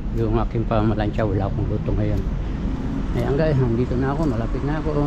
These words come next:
Medyo maaga pa naman. Kaya lang isi-isi lang tayo sa paglalakad. Nangalayan pa ako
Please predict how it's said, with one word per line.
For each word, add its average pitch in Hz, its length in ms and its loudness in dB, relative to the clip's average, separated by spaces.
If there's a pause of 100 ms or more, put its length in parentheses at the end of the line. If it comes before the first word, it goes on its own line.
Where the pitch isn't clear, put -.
(420)
Medyo 160 240 2
maaga 160 260 2
pa 151 140 0
naman. 151 240 2 (960)
Kaya 131 160 2
lang 131 80 4
isi-isi 131 480 0
lang 120 160 4
tayo 120 160 2
sa 143 80 0 (100)
paglalakad. 117 420 2 (1040)
Nangalayan 127 520 4
pa 139 160 -2
ako 135 80 0